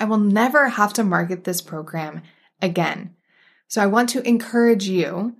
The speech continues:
those of you who spend ninety percent of your team's time and energy and your time and energy on marketing, to shift at least forty more percent, make it fifty fifty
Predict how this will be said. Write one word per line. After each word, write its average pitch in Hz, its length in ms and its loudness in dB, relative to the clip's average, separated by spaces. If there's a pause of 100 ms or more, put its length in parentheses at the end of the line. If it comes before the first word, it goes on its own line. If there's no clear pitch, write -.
(420)
those 226 360 4
of 240 120 -2
you 247 240 2
who 240 120 4
spend 220 380 0
ninety 254 400 2
percent 226 680 0
of 196 140 -2
your 185 140 -2
team's 214 600 0
time 180 480 0
and 185 100 -4
energy 185 560 -2
and 160 180 -6
your 190 320 2
time 247 300 2
and 247 120 -2
energy 185 380 0
on 175 220 -4
marketing, 170 720 -4 (380)
to 208 100 0
shift 240 540 2
at 185 100 2
least 226 600 0 (120)
forty 240 320 2
more 294 240 2
percent, 202 580 -2
make 208 200 -4
it 277 160 -4
fifty 330 320 0
fifty 175 640 0